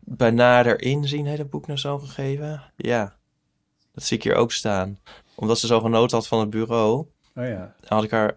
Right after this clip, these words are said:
Speaker 1: had ik haar bij Nader Inzien gegeven. En dat, dat heeft ze me toen ook gegeven. Van, "Oh, dat wil je dan nu zelf ook wel lezen." Dus dat staan ze hier mij ook een soort aan te staren van, eh,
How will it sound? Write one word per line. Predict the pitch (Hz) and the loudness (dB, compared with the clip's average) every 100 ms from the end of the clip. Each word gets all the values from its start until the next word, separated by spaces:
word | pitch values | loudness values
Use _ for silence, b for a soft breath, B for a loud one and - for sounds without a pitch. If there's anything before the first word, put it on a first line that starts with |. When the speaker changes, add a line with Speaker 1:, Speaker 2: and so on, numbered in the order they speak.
| _ | _
Speaker 1:
had | - - 117 | -18 -4 -2
ik | 117 | -2
haar | 120 | -2
bij | 110 | -2
Nader | 113 110 | 0 -2
Inzien | 107 120 120 | -2 -4 -6
gegeven. | - 104 107 | -2 0 0
En | 110 | -2
dat, | 110 | -4
dat | - - | -4 0
heeft | 117 113 | 0 0
ze | 117 | -2
me | 110 | 0
toen | 120 113 | 0 2
ook | - 123 | 2 2
gegeven. | - 123 - 110 | -2 -6 2 2
Van, | 110 107 | 2 0
"Oh, | 123 | -2
dat | |
wil | 113 | 0
je | 117 | 2
dan | 113 113 | 2 2
nu | 113 | 2
zelf | 113 117 - | 4 2 4
ook | 127 135 | 2 2
wel | 113 107 | 2 2
lezen." | 104 104 110 123 143 B B B B | 2 2 0 -4 -8 B B B B
Dus | - | -8
dat | 127 | -4
staan | 123 - 113 | 0 4 4
ze | 110 | 4
hier | 117 | 0
mij | 117 117 | 2 0
ook | - | -2
een | - | -4
soort | - 110 | -4 -2
aan | 104 101 | 0 0
te | - | -2
staren | - 98 90 90 90 | 0 0 0 -2 -4
van, | 98 95 92 | -4 -4 -4
eh, | 92 | -4